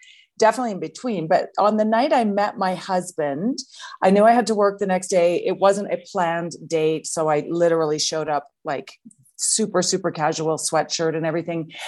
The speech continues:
but we really hit it off. And then he walked me to my vehicle, and I, he had told me that he was going away for two weeks. And I thought,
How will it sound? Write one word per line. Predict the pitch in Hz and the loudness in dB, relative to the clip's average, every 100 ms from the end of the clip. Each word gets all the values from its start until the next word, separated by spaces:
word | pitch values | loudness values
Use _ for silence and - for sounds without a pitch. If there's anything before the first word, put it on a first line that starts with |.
| - | 0
but | - 190 | 4 8
we | 202 | 8
really | 190 214 240 220 | 8 8 6 4
hit | 220 | 2
it | 190 | 2
off. | 160 156 160 160 - - | 4 4 2 0 -8 -2
And | 170 | 0
then | 156 156 | 0 -2
he | 139 175 | -4 -4
walked | 156 156 160 | 0 -2 -2
me | 185 | -6
to | 185 180 | -6 -4
my | 160 | -4
vehicle, | 151 156 151 165 143 147 - - - | 0 0 0 2 2 0 -14 -20 -4
and | - 175 180 | 2 2 4
I, | - 185 190 | 4 4 4
he | 196 - 220 | -2 -2 2
had | 202 196 | 2 0
told | - 226 247 | 2 0 2
me | 247 | -2
that | 214 | -2
he | 185 | -2
was | 185 180 | -2 -2
going | - 185 185 180 | 0 0 0 -2
away | 170 170 | 0 -2
for | 175 165 - | -2 -10 -8
two | - 175 | -4 -4
weeks. | 143 165 - - - - | -2 -4 -4 -6 -4 -2
And | 175 | 0
I | 170 | 0
thought, | 165 180 165 | 0 4 4